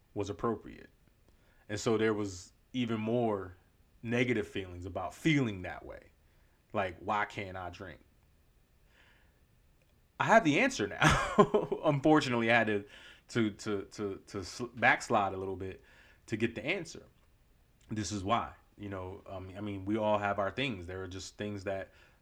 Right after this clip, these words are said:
some people can do that other people can't. Um, and it's not a big deal. I mean, in the grand scheme of things, um, I feel like people who,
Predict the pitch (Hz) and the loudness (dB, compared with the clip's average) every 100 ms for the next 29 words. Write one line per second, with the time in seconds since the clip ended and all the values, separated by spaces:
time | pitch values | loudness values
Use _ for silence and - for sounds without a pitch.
0 | _ - - 110 117 107 107 110 113 110 | _ -12 -4 0 0 0 -2 0 0 2
1 | 107 98 107 113 123 135 135 147 - _ | 2 0 -4 -4 -6 -6 -8 -8 -14 _
2 | _ _ _ _ - 95 90 90 92 85 | _ _ _ _ -10 -8 -6 -8 -12 -18
3 | 95 87 - - _ - 131 123 117 117 | -20 -20 -20 -20 _ -2 0 2 0 -4
4 | - - _ - 131 - 135 123 113 101 | -14 -20 _ -6 -4 4 4 6 2 0
5 | 117 - - - _ _ _ _ _ _ | -2 -4 -10 -16 _ _ _ _ _ _
6 | _ _ _ _ _ _ _ _ 127 113 | _ _ _ _ _ _ _ _ -12 -12
7 | - 127 120 104 101 117 113 - 131 160 | -4 0 2 0 0 2 2 0 -4 -4
8 | 120 98 95 92 - _ _ - 98 92 | -4 -6 -6 -12 -16 _ _ -6 -4 -4
9 | 85 85 101 - 113 107 104 95 - _ | -6 -8 -8 0 2 2 0 -2 -10 _
10 | _ _ _ _ _ - 131 117 113 101 | _ _ _ _ _ -4 -2 0 -2 -2
11 | 113 107 101 98 | -2 -4 -6 -8